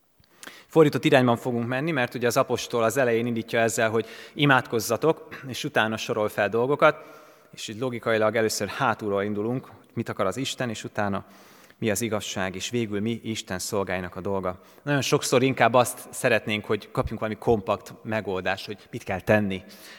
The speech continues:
de fontosabb, hogy ezek először a helyre kerüljenek. Azt olvassuk az igében, mit akar tehát Isten. Isten azt akarja,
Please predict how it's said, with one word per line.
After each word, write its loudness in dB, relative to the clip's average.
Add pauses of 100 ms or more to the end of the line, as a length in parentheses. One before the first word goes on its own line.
de -18
fontosabb, -8
hogy -8
ezek -8
először -4
a -10
helyre -6
kerüljenek. -12 (1300)
Azt 6
olvassuk 4
az 0
igében, 6 (160)
mit 2
akar 2
tehát -4
Isten. 0 (520)
Isten 2
azt 4
akarja, 4